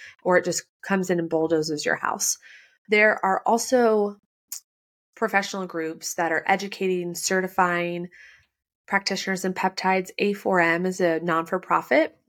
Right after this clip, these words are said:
and they offer peptide courses, certifications, and amongst many other modalities, they talk about psychedelics, bioidentical hormones, cardiovascular health. It is your discretion to use peptides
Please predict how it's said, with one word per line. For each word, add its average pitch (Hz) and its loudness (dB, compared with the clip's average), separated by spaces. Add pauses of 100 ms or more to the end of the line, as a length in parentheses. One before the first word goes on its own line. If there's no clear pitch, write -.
and 175 -4
they 175 4
offer 165 -2
peptide - -8
courses, 262 2
certifications, 240 2 (920)
and 180 2 (280)
amongst 185 2
many 185 4
other 180 2
modalities, 170 2
they - -4
talk - -6
about - -6
psychedelics, 247 0
bioidentical 160 -4
hormones, 240 0
cardiovascular 226 -2
health. 202 -2 (500)
It 202 -2
is 180 -2
your 254 4
discretion 175 -6 (440)
to 196 -4
use 175 -2
peptides 156 -4